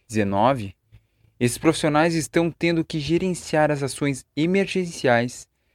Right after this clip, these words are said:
que são adotadas pelos demais colaboradores. Férias coletivas, cancelamento de eventos e aposta no home office são algumas das medidas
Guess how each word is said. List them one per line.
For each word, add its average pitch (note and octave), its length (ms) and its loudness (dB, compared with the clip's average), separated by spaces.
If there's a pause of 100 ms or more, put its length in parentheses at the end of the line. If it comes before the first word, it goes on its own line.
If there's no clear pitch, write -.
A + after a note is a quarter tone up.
(160)
que C3+ 120 -6
são D#3+ 300 0
adotadas D3+ 540 0
pelos E3 280 -2
demais B2 400 2
colaboradores. G2+ 920 -2 (880)
Férias B2+ 300 6
coletivas, C#3+ 1040 0 (340)
cancelamento A#2+ 680 2
de D#3 80 2
eventos D3+ 680 -2 (160)
e D#3 140 0
aposta E3 640 4
no G#2 160 0
home A2+ 240 0
office B2+ 380 0 (420)
são - 220 2
algumas F3 600 6
das C3 180 2
medidas C3 640 0